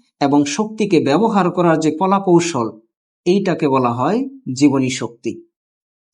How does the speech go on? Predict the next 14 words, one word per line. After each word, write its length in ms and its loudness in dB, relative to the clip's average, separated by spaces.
জীবনী 360 2
শক্তি 460 -2
কি, 140 0
জীবনী 380 2
শক্তি 480 -4
কাকে 340 0
বলে, 280 4
এই 120 2
ধরনের 380 0
প্রশ্ন 340 -2
জ্ঞানমূলক 500 2
হিসেবে 360 0
কিন্তু 320 0
আসে। 300 -2